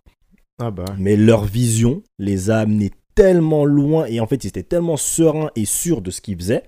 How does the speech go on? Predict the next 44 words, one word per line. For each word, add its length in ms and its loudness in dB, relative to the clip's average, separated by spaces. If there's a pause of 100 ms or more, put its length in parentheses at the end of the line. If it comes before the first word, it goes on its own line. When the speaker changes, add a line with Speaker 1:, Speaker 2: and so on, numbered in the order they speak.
(1300)
Speaker 2:
que 100 0
ça 160 -4
a 60 -6
transformé, 640 0
en 100 -4
fait, 240 -4
ça 140 -10
a 40 -14
transformé 540 -2
le 100 -4
marché 360 -12
de 80 -18
l'hôtellerie, 580 -10
ça 160 -12
a 60 -16
trans-, 160 -14
enfin, 260 -10
ça 140 -6
a, 20 -6
ça 120 -8
a 40 -12
Speaker 1:
Ça 140 -6
a 20 -4
Speaker 2:
transformé, 400 -6
en 40 -2
fait, 60 -4
Speaker 1:
transformé, 280 -4
ouais. 120 -6
Speaker 2:
ça 120 -16
a 20 -14
tout 140 -6
Speaker 1:
Même 20 0
Speaker 2:
transformé. 240 0
Speaker 1:
le 60 2
marché 200 -2
de 60 -6
l'immobilier, 600 -2
Speaker 2:
Le 100 0
marché 180 -2
Speaker 1:
ça 60 -2
Speaker 2:
de 60 -4
l'immobilier, 340 2
ça 140 -10
a 40 -16